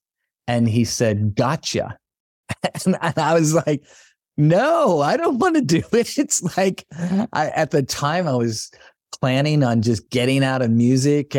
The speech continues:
and just, you know, going after missions and revival and all this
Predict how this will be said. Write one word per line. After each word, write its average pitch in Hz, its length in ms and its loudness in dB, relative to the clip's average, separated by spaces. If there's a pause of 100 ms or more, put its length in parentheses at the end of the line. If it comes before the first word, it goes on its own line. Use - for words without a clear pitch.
(160)
and 113 260 0
just, 127 460 0
you 127 160 -2
know, 123 140 0
going 127 340 2
after 131 340 -2
missions 143 600 0
and 107 120 0
revival 147 760 -2
and 113 120 -2
all 127 180 0
this 135 360 -2